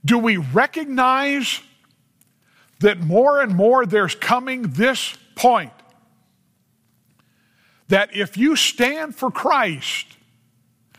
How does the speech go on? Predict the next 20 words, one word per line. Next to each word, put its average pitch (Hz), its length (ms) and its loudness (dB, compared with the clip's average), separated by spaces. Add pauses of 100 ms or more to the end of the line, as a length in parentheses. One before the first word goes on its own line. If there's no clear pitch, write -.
(160)
you're 226 140 -2
gonna 214 120 0
lose 151 280 0
your 180 100 -2
job? 196 500 -4 (2500)
You 185 140 2
won't 214 200 0
get 180 140 -4
the 196 120 0
advancements 170 600 -2
that 160 220 -6
you 170 80 0
would. 151 420 -4 (1500)
That 233 220 2
there 247 200 2
is 285 440 -2
such - 280 -2
a 185 80 0
thing 156 400 -2 (1040)
as 196 440 0